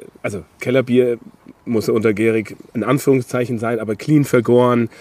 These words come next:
vier Komma acht bis fünf Komma sechs Prozent Alkohol vielleicht, relativ gut trinkbar.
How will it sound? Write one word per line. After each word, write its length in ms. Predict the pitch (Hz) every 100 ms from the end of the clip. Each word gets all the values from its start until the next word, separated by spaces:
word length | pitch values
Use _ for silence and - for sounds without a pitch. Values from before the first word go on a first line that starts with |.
| - -
vier 280 | - 135 123
Komma 320 | - 123 120
acht 160 | 123 -
bis 140 | 123
fünf 240 | - 127 -
Komma 220 | 120 120
sechs 220 | 120 -
Prozent 340 | - 113 123
Alkohol 380 | 95 107 120 117
vielleicht, 580 | 110 117 113 113 117 110 - - -
relativ 380 | - 131 123 113
gut 160 | - 127
trinkbar. 760 | - 120 110 120 120 113 120